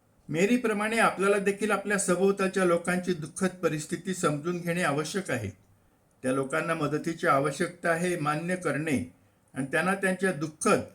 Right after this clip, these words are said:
आणि दयनीय परिस्थितीतून बाहेर पडावे यासाठी जलद आणि सकारात्मक प्रतिसाद देणे आवश्यक आहे. <clears throat> "बाई,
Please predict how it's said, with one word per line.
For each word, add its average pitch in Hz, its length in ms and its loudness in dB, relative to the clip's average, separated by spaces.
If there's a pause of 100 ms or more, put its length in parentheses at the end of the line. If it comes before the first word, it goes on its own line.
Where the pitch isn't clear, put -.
(100)
आणि 135 160 -2
दयनीय 170 600 2
परिस्थितीतून 180 800 -2
बाहेर 147 340 0
पडावे 170 480 2
यासाठी 165 600 -2 (420)
जलद 190 280 2
आणि 185 160 0
सकारात्मक 170 680 0
प्रतिसाद 156 560 -4
देणे 180 200 0
आवश्यक 202 480 0
आहे. 123 400 0 (240)
<clears throat> - 100 -10 (1300)
"बाई, 139 320 2